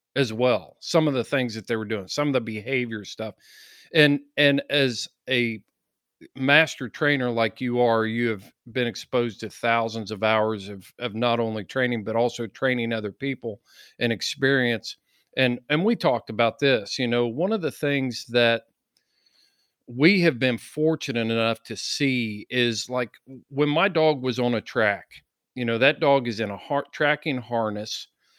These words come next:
and I am attached to that dog by a twenty-foot check line. So I can see how a dog reacts when they make a lose, or they get in a scent cone or a scent pool,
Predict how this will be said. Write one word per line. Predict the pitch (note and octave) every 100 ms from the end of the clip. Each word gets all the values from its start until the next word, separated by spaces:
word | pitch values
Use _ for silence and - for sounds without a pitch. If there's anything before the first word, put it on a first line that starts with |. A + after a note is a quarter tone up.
| _ _ _
and | B2 A#2+ A#2 -
I | A2+ D3+
am | F3 A2+
attached | - C#3 C3 - -
to | B2
that | A2 G#2+
dog | A2 G#2+ G#2+ G2
by | G#2+ G#2
a |
twenty-foot | - C3+ B2 A#2 - B2 A#2+ _
check | - B2 -
line. | G#2+ F#2 F2 _ _ _ - -
So | - F3+ E3+
I | F#3
can | G#3 E3
see | - G#3 G#3+ F#3+
how | F3+ D#3+
a |
dog | C#3 D3 D3 C3
reacts | B2+ B2+ B2+ - -
when | B2 C3 B2 B2 G#2+
they | A#2+ B2 A#2+
make | A#2+ A#2+ A#2+
a |
lose, | A2 A2+ A2+ G#2+ G2+ - -
or | B2 B2 A#2+ A#2+ A#2 A2+ _ _ -
they | C3 B2+
get | C3 B2+
in | B2 B2+
a | A#2+ A2
scent | - C3 B2+ -
cone | C3+ A#2 A2+ A2 G2+ _ - -
or | C#3 C3
a | A#2+
scent | - C#3+ C#3
pool, | - C#3+ C3 B2 A2